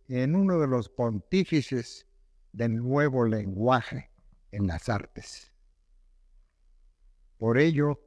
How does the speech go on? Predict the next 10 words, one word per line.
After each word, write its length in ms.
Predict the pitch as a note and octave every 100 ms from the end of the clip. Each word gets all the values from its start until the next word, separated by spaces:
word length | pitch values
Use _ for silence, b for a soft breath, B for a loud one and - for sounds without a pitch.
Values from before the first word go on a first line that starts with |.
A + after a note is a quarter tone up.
| _ _ _ _ _ -
el 160 | A#2
siglo 400 | - D#3+ D#3+ D#3
diecinueve, 840 | C3 A#2 - A2+ B2+ C#3+ A#2 F2 - _ _ _ _ _ _ _ _ _ _
en 200 | A#2+ B2
que 160 | B2+ A2+
comienza 760 | A#2+ A2+ D3+ E3+ - D3+ C3+ _ _ _ _ _ _ _ _ _ _
propiamente 1080 | B2+ B2 - B2 A2+ A#2+ D3 D3+ A2+ F2+ F2+
el 140 | F2+
arte 240 | G#2 A2 A2
moderno, 500 | G#2+ G#2+ A#2+ E3+